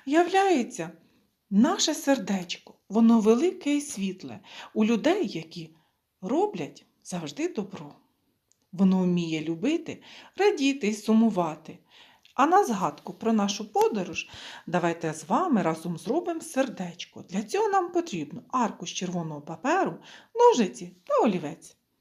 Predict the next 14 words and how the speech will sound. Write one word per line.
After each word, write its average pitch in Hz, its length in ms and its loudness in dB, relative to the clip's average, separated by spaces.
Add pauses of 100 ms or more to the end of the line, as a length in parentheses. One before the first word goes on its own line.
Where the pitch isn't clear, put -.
(1500)
Складаємо 220 640 4
аркуш 247 400 -2
паперу 165 600 -10
навпіл, 165 640 -8 (340)
олівцем 208 540 2
малюємо 170 640 -2 (140)
півсердечка, 180 1040 -4
починаючи 277 680 -4
з - 80 -14
правого 214 440 -10
кута. - 420 -14 (380)
Намалювали? 233 680 2 (760)
Тепер 190 520 -2
ножицями 185 760 -4